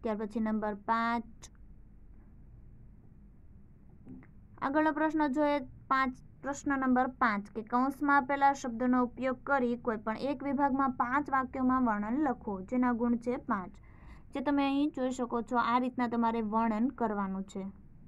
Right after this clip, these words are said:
ત્યાર પછી નંબર બે માં આપેલું છે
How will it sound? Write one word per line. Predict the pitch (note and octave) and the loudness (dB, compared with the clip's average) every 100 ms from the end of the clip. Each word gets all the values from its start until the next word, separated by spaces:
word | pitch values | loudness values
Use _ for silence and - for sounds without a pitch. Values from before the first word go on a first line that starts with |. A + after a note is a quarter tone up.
| - - - - - - - - - - | -20 -20 -20 -20 -20 -20 -20 -18 -18 -8
ત્યાર | - A#3+ | 0 2
પછી | A#3 A#3+ A#3 | 2 0 2
નંબર | A#3 A3+ A3 | 2 2 4
બે | A#3 A#3 | 4 4
માં | A#3 A#3 | 4 2
આપેલું | A#3 A#3 A#3 A3+ | 2 0 0 -2
છે | B3 | -2